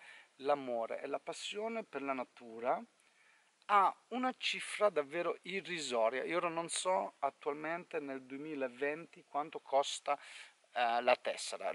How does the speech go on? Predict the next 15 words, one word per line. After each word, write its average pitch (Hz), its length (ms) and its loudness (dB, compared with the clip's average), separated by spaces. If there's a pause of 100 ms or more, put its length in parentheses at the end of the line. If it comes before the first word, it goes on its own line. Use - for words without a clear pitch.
Io 185 160 -2
personalmente 180 640 -2
non 160 840 -6
sono 143 340 -2
un 131 100 -4
iscritto, - 640 -10
ma 165 160 2
se 233 180 -2
v-, 247 300 -16
dovessi 151 480 -2
iniziare 143 480 -2
adesso - 600 -8 (1000)
a - 100 -8
fare 156 360 6
escursionismo, 110 1000 -6